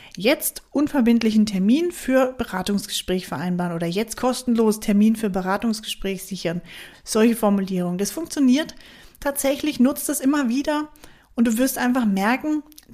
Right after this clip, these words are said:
dass da viel mehr Anfragen rauskommen, dass deine Kunden sich viel mehr abgeholt fühlen durch die ganzen genannten Punkte, dass deine Website dein bester Vertriebsmitarbeiter wird. Genau darum geht's.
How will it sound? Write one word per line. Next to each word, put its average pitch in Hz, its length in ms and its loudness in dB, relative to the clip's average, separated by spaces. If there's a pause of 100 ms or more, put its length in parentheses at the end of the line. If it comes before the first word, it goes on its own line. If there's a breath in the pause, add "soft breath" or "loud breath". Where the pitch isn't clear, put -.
dass 233 260 -2
da 233 160 -2
viel 277 480 -2
mehr 220 320 4
Anfragen 202 560 0
rauskommen, 185 540 -2
dass 185 180 -4
deine 185 180 -6
Kunden 294 320 0
sich 214 200 0
viel 247 160 0
mehr 240 220 2
abgeholt 214 520 0
fühlen 180 500 -2 (380 loud breath)
durch - 200 -4
die 214 140 -4
ganzen 226 380 0
genannten 196 420 0
Punkte, 190 380 -4
dass 185 180 -4
deine 202 260 0
Website 311 580 -2 (280 loud breath)
dein 196 320 -2
bester 247 420 2
Vertriebsmitarbeiter 208 1160 0
wird. 190 280 -4 (140)
Genau 214 340 2
darum 214 360 2
geht's. 214 400 -4